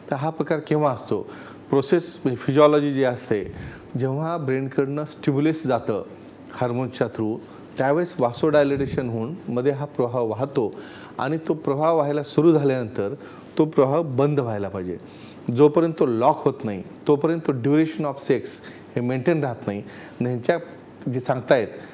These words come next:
त्यामध्ये ह्यांना इन्व्हेस्टिगेट करून कलर डॉपलर केल्यानंतर बऱ्याच दोन तीन कारणं असतात त्याला. व्हेनस लिकेज असतं, म्हणजे फिलिंग होतं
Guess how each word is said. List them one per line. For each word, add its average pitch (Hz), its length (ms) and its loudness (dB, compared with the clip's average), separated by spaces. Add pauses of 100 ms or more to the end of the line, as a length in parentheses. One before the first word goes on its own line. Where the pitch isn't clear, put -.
(180)
त्यामध्ये 143 340 2
ह्यांना 139 160 -2
इन्व्हेस्टिगेट 131 560 0
करून 120 300 -2
कलर - 360 -2
डॉपलर 127 380 0
केल्यानंतर 113 500 -2
बऱ्याच 127 260 -2
दोन 135 160 0
तीन 143 120 -4
कारणं 151 300 2
असतात 156 180 -4
त्याला. 107 240 -2 (500)
व्हेनस 143 340 0
लिकेज 127 260 0
असतं, 101 260 -8 (440)
म्हणजे 135 140 2
फिलिंग 156 420 2
होतं 151 380 2